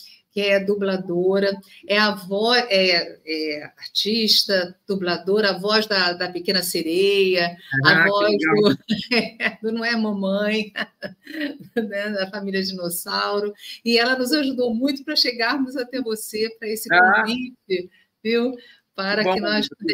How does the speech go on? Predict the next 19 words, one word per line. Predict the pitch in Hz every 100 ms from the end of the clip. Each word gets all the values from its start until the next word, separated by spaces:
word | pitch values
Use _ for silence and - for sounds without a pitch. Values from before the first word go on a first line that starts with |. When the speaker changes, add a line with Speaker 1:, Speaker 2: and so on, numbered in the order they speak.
| 208 -
Speaker 1:
pudéssemos | 214 214 - -
usufruindo | 226 220 233 233 220 208 220 220
desse | 220 214
momento. | 202 180 175 175 175
Um | 220
beijão, | 226 220 226 233 226 - - - - -
Marisa | 220 214 208 226 220
querida, | 220 214 208 196 190 185
viu? | 190 247 269
Muito | 233 254 254
obrigada | 220 226 196 190 185 175 170 - -
pela | 180 185
sua | 185
presença | 196 180 180 180 208 208 208
e |
pelo | 214 190 196
seu | -
trabalho | 196 196 185 175 175 175
lindo. | 170 175 175 175